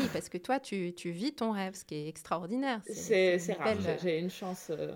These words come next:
Speaker 1: C'est pas donné à tout le monde. Donc, euh, bravo pour ça. <laughs> Et puis,
Speaker 2: Merci.
Speaker 1: inversement, évidemment, toi, à la petite Nemo, est-ce que tu lui donnerais, tu lui soufflerais un conseil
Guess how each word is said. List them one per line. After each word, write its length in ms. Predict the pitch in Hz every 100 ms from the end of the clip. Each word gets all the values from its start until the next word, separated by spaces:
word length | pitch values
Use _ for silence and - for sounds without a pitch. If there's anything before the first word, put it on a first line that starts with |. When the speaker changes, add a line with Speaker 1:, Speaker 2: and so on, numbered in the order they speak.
| 160
Speaker 1:
C'est 200 | 156 247
pas 160 | - 359
donné 240 | 320 277
à 40 | 233
tout 140 | -
le 60 | 202
monde. 180 | 139 - _ _ _ _
Donc, 240 | 180 175 175
euh, 80 | 156
bravo 400 | 175 302 294 254
pour 200 | 208 -
ça. 160 | - - _ 262
<laughs> 80 | - 92 - 277 - 226 - - - - - - -
Et 140 | 247
puis, 100 | -
Speaker 2:
Merci. 20 | 254
Speaker 1:
inversement, 640 | 247 254 247 - 240 240
évidemment, 640 | 247 202 196 214 262 311 349
toi, 460 | - - 220 220 349 392 _ _ _ -
à 140 | 202 190 -
la 200 | 208 196
petite 720 | - 277 262 - 269 - -
Nemo, 580 | 226 233 233 214 302 392
est-ce 180 | 277 -
que 100 | 269
tu 200 | 254 220
lui 120 | 226
donnerais, 440 | 196 226 233 277 285
tu 120 | 240
lui 120 | 226
soufflerais 520 | - 269 - 240 233
un 100 | 226
conseil 680 | 233 240 226 233 233 294